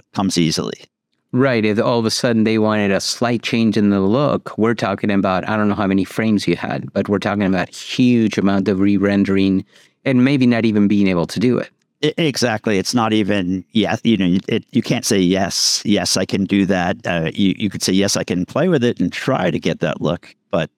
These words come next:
Speaker 1: you know, we're not really there yet where we're kind of, the artist is empowered to have that precise control.
Speaker 2: Not at a video label, which is multiple frames. Maybe one frame, yeah, but at a, a multiple frames.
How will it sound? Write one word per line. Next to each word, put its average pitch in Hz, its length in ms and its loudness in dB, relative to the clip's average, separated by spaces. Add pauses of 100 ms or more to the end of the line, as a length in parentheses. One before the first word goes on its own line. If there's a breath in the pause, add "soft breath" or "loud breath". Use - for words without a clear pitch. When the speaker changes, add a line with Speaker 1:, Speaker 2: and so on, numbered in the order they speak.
(460)
Speaker 1:
you 98 80 -4
know, 95 120 0
we're 104 120 0
not 113 200 -2
really 107 360 2
there 98 340 0
yet 92 280 2
where 92 180 0
we're 92 220 0
kind 95 260 -4
of, 92 260 -6
the 95 140 2
artist 92 360 0
is 92 140 -4
empowered 90 640 -2
to 87 240 0
have 95 240 -4
that 87 220 -4
precise 85 400 -4
control. 82 500 -6 (320)
Speaker 2:
Not 110 340 2
at 98 140 2
a 98 80 2
video 95 400 0
label, 82 420 0 (100)
which 101 180 0
is 92 120 0
multiple 95 440 -2
frames. 78 400 -4
Maybe 104 260 4
one 110 240 0
frame, 95 380 -2
yeah, 90 180 -2
but 92 180 -2
at 90 200 0
a, 90 400 -2
a - 20 0
multiple 98 480 0
frames. 85 400 -4